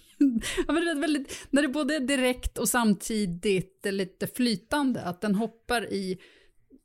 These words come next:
Nej, nu låter det som att det är så komplicerat det här. Den är inte komplicerad.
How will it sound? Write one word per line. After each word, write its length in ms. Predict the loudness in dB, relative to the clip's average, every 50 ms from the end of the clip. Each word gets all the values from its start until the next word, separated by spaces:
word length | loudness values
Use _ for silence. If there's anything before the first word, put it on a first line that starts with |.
| _ _ -4
Nej, 160 | -2 0 2
nu 140 | 2 2 2
låter 280 | 2 0 -2 -2 -2
det 40 | -2
som 140 | -2 -2 -2
att 60 | -4
det 60 | -4
är 20 | -6
så 100 | -6 -6
komplicerat 720 | -4 -4 -4 -2 -2 -4 -2 -2 -2 -2 -2 -4 -6 -6
det 80 | -6 -4
här. 100 | -4 -2
Den 140 | -2 -2 0 0
är 40 | 0 0
inte 160 | 0 0 -2
komplicerad. 600 | -4 -6 -6 -6 -4 -4 -4 -4 -4 -6 -10